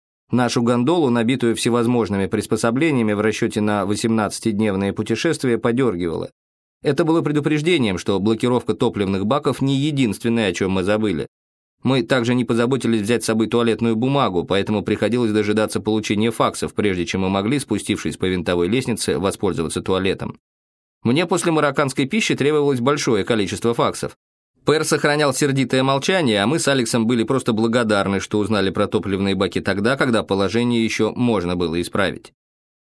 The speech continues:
Приблизившись к алжирской границе, мы испытали шок во второй раз.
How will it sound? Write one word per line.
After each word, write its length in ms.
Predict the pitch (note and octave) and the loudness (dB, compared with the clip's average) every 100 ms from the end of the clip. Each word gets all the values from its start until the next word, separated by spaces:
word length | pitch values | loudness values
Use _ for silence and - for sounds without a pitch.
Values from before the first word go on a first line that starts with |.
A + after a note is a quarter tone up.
| _ _ _ _ | _ _ _ _
Приблизившись 580 | C#3 D3 F3+ D#3 - C#3+ | -2 0 0 0 -2 0
к 60 | |
алжирской 420 | D3+ D3 D3+ - C3+ | 0 2 0 0 0
границе, 440 | C3 F3+ A3+ C#3 | 2 0 0 0
мы 100 | B2+ | 0
испытали 400 | C#3+ C3+ D3 C3 | 0 -2 0 0
шок 240 | B2 C3 | 0 0
во 80 | A#2+ | 0
второй 380 | A2+ C3+ C#3+ A2 | 0 0 2 2
раз. 240 | E2+ - | 0 -4